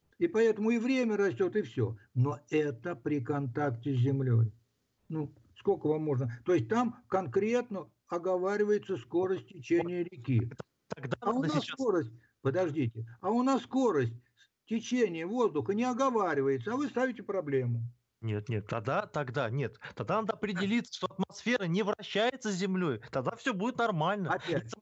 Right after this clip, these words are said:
Speaker 2: самолёт, и
Speaker 1: опять.
Speaker 2: самолёт не участвует во вращении Земли, а больше никак. Не
Speaker 1: А может
Speaker 2: получается.
Speaker 1: быть, а может быть, такой движок, который преодолевает это сопротивление.
Speaker 2: Ну, это как, и тогда бы я, мы бы знали об этом движке, однако
Speaker 1: Ну,
Speaker 2: никак
Speaker 1: вот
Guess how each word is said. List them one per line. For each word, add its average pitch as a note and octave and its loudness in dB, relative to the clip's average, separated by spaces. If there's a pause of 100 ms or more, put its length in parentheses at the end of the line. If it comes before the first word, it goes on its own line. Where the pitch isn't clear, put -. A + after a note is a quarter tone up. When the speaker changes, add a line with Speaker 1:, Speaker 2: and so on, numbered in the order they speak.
(160)
Speaker 2:
самолёт, C#4 -2 (160)
и - -2
Speaker 1:
опять. - -
Speaker 2:
самолёт C#3 -6
не F3+ 0
участвует F#3+ -2
во F3 -2
вращении D#3+ -2
Земли, A#2+ -2
а A2 0
больше D3+ -4
никак. E3 -4
Не D#3 -2
Speaker 1:
А F#3+ 0
может B3 0
Speaker 2:
получается. C3 -8
Speaker 1:
быть, D#3 -8 (640)
а F3 -10
может B3+ -4
быть, D3 -2 (180)
такой G3+ 0
движок, G3 -6 (600)
который G#3 0
преодолевает E3 0
это C#3+ -2
сопротивление. B2+ 0 (680)
Speaker 2:
Ну, A2+ 0
это B2 0
как, C3+ -2 (180)
и C#3+ -2
тогда D#3+ 0
бы D#3 -2
я, D#3+ 0
мы E3 0
бы D3+ -2
знали D3+ 0
об F3+ -2
этом D3+ -6
движке, C#3 -4
однако C3 -4
Speaker 1:
Ну, - -2
Speaker 2:
никак C3+ -2
Speaker 1:
вот - -14